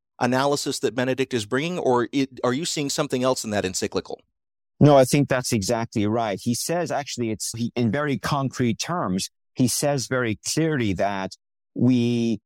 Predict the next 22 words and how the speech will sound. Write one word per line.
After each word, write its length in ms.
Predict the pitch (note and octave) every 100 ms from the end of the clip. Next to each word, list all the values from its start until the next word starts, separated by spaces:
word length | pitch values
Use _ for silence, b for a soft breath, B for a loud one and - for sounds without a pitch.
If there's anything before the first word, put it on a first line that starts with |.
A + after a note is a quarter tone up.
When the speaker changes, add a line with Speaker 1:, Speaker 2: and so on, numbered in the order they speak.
| _
Speaker 2:
should 420 | - - D#3+ C3+
not 340 | C3 C#3 D#3+ C3
have 340 | C#3 A#2+ G#2+ - _ _ -
shareholder 640 | - D3 C3 B2+ A#2 G#2+
capitalism, 800 | - B2 C#3 - - G2 - G2+
which 180 | G2 -
is 120 | -
the 80 | G#2
maximization 920 | G2+ A#2+ - G#2+ G#2 G#2+ G#2+ - G#2
of 120 | F#2
shareholder 600 | - A2+ G#2+ G2 F#2+ F#2+
value, 480 | E2+ A2 C#3+ G#2+ F2
which 200 | F2+ -
of 100 | F2+
course 260 | G2+ F#2
goes 220 | - G2 -
back 220 | G2+ G2+
to 160 | -
our 100 | F2+
friend 300 | E2+ F2+ F#2
Milton 340 | F#2+ G2 - F#2
Friedman, 640 | - E3 A#3+ G3 F#2 F#2+